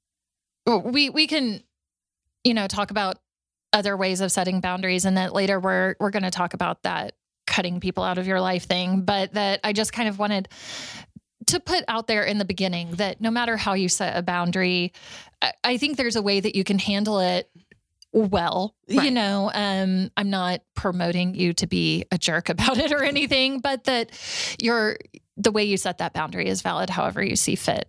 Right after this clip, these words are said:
Speaker 1: And
Speaker 2: Absolutely.
Speaker 1: so I
Speaker 2: And
Speaker 1: want
Speaker 2: you're
Speaker 1: people to
Speaker 2: entitled
Speaker 1: under-, yeah,
Speaker 2: to
Speaker 1: you're
Speaker 2: your
Speaker 1: entitled to
Speaker 2: boundaries.
Speaker 1: that.
Speaker 2: Yes.
Speaker 1: So,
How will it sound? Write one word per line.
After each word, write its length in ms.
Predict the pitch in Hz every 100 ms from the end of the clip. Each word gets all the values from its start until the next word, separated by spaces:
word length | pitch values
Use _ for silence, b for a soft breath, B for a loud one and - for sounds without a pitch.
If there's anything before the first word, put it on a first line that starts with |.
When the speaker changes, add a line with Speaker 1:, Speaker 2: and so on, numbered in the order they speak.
| -
Speaker 1:
And 100 | 208
Speaker 2:
Absolutely. 120 | 190
Speaker 1:
so 60 | 196
I 40 |
Speaker 2:
And 80 | 226
Speaker 1:
want 100 | 220
Speaker 2:
you're 60 | 220
Speaker 1:
people 160 | 180 185
to 60 |
Speaker 2:
entitled 180 | 185 175
Speaker 1:
under-, 180 | 180 -
yeah, 140 | 226 175
Speaker 2:
to 60 |
Speaker 1:
you're 140 | 190 226
Speaker 2:
your 80 | 247 175
Speaker 1:
entitled 280 | 214 185 180
to 60 |
Speaker 2:
boundaries. 200 | 180 -
Speaker 1:
that. 100 | -
Speaker 2:
Yes. 240 | 170 135 -
Speaker 1:
So, 260 | - 175